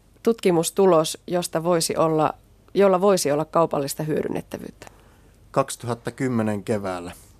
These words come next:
Speaker 2: Sen muistan tarkalleen, nimittäin valvoin sen yön silloin. Koska silloin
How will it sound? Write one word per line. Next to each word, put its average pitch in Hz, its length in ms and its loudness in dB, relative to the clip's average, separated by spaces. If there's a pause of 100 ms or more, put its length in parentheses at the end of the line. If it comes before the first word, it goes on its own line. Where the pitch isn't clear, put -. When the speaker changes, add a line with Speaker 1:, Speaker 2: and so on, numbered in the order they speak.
(380)
Speaker 2:
Sen 117 200 -4
muistan 120 440 0
tarkalleen, 113 440 -2
nimittäin 117 460 0
valvoin 110 400 0
sen 107 180 -10
yön 101 260 -8
silloin. 92 340 -10 (640)
Koska 117 220 -4
silloin 123 400 0